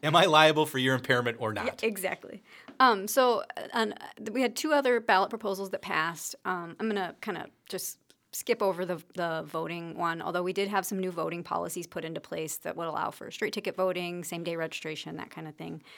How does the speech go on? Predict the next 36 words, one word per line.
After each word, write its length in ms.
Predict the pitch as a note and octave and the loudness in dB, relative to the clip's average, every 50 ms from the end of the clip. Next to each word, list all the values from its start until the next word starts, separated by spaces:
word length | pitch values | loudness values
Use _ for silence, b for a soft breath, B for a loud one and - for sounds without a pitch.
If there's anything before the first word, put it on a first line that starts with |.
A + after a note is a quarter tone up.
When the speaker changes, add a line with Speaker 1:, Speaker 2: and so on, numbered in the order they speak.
| B B B B B B B - | B B B B B B B -4
Speaker 2:
Um, 180 | G3 F#3 F3+ | -4 -2 0
but 100 | F3+ G#3 | 0 0
I 60 | G#3+ | 0
do 140 | A#3+ D#4+ G4 A4+ | 2 2 2 4
wanna 140 | G#4 D4+ | 2 2
talk 160 | - A3+ F#3+ - | 2 0 0 2
about 200 | - G#3 - - | 2 2 2 2
the 100 | F#3+ E3+ | -2 -4
redistricting 1120 | D3 - F#3+ F#3 D#3+ - _ - - - - - - - - - - - - - F3+ - | -4 -4 -4 -4 -6 -8 _ -8 -8 -6 -8 -10 -10 -12 -12 -10 -10 -8 -8 -10 -6 -4
ballot 280 | - - - - - | -2 -2 -2 -2 -4
proposal. 400 | - G3+ - F3 E3 E3 - D#3+ | -8 -10 -8 -8 -8 -8 -8 -8
So 160 | - - F3+ | -8 -8 -8
this 380 | E3+ E3+ F#3+ G#3 G#3 - - - | -6 -4 -4 -2 -2 -4 -6 -4
ballot 360 | - - F#3+ F#3+ G3 G3+ F#3+ | 0 4 6 6 6 4 2
proposal 640 | - G3+ - G#3 G3 F#3+ F#3+ G3 F#3+ F#3 F#3 F3+ F3+ _ _ | -2 -4 -4 -2 -4 -2 0 0 0 0 0 -2 -4 _ _
passed 300 | - - F3+ D#3+ E3+ - | -8 -4 -2 -2 -2 -4
with 120 | - - - | -8 -8 -4
about 180 | - E3 - | -4 -2 -2
sixty-one 480 | - - F#3 - - F#3+ F3+ F3+ F3+ F3 | -2 -6 -8 -8 -8 -6 -4 -4 -4 -6
percent 420 | - - - F#3+ - - F3 E3+ | -8 -12 -14 -12 -10 -8 -8 -8
of 120 | F3 F3 F#3 | -8 -8 -8
the 80 | G3+ | -4
vote, 300 | F#3 F3 E3 D#3+ F3+ - | -2 -2 -2 -2 -2 -4
so, 120 | - - - | -6 -8 -10
Speaker 1:
Mm-hmm. 140 | G2 F#2+ F#2+ F#2+ - _ _ - - | -10 -12 -14 -14 -18 _ _ -16 -10
Speaker 2:
uh, 160 | - F3 D#3+ D#3+ | -8 -6 -6 -6
clearly 340 | - - G3+ F#3 F#3+ F#3+ | -6 -4 -2 0 0 0
good 140 | F#3+ G3+ G3+ | 0 -2 -4
support 340 | - B3+ A#3+ - G#3 F#3 - | -4 -6 -4 -2 -2 -2 -2
for 220 | - - F3 D#3+ | -4 -4 -4 -2
it. 160 | D#3+ F3 - B B B B B B B | -4 -4 -8 B B B B B B B
It, 180 | - G#3+ - - _ - | -6 -6 -6 -6 _ -2
it, 200 | - A3+ G#3+ - - _ _ _ _ _ | -2 -2 -2 -2 -8 _ _ _ _ _
it 200 | - A3 G#3 - - - | 0 2 2 2 0 -2
essentially 680 | A3+ A3+ - C4 C#4 C#4+ C#4+ - D4 C#4+ C#4 C4+ C#4 - _ _ | -2 -2 0 2 2 2 2 2 0 -2 -4 -4 -8 -14 _ _
s-, 360 | - - - - - - - | -8 -4 -2 -2 -2 -2 -4